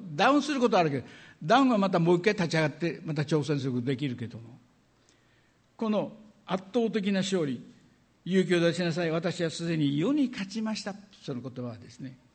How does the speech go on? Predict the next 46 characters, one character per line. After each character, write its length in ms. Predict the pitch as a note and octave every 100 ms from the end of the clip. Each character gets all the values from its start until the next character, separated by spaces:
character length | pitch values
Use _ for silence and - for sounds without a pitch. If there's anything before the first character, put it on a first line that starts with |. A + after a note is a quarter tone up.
| _ _ _ _ _ _ _ _
そ 120 | D3+
れ 100 | C#3+
は 220 | C3+ D3 - _ _ _
さ 200 | - D#3
ま 100 | C#3+
ざ 100 | C#3+
ま 120 | C#3+
な 260 | F3 F#3+ - - _ _ _ _ _ _ _
生 320 | - - F3+ D#3
活 220 | D3+ E3+
の 60 |
中 260 | D#3 D#3 D#3+
で、 240 | D#3 C#3+ - _ -
時 180 | B3
と 100 | -
し 120 | A#3+ -
て 200 | A3+ - - - _ F#3+
ノ 140 | E3+
ッ 80 | E3+
ク 100 | F3
ダ 100 | D#3
ウ 60 |
ン 160 | D3 C#3+
あ 180 | - A3
る 120 | C#4
か 140 | B3+ D4+
も 80 | C#4
し 80 | F#3
れ 40 |
な 120 | B2+
い。 80 | F#2 - _ _
し 100 | -
か 80 | -
し、 140 | D#3+ C3+
ノ 160 | C#3+
ッ 40 | D3
ク 80 |
ア 100 | D3
ウ 60 | C#3
ト 100 | C#3
は 60 | B2+
な 160 | B2
い 60 | A#2+
ん 40 |
だ 40 | A2
と。 160 | -